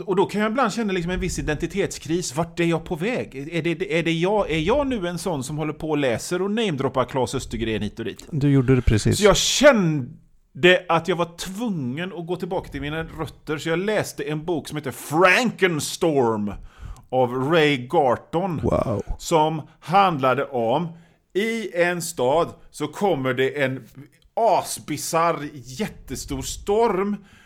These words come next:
Speaker 1: Samtidigt som några har bestämt sig, några så här militias har bestämt sig för att göra en attack på ett sjukhus där de gör experiment med folk för att göra supersoldater av dem.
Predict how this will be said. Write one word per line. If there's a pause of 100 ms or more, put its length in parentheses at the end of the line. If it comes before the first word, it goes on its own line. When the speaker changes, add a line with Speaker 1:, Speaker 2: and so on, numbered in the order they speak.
(140)
Speaker 1:
Samtidigt
som
några
har
bestämt
sig,
några
så
här
militias
har
bestämt
sig
för
att
göra
en
attack
på
ett
sjukhus (300)
där
de
gör
experiment
med
folk (360)
för
att
göra
supersoldater
av
dem.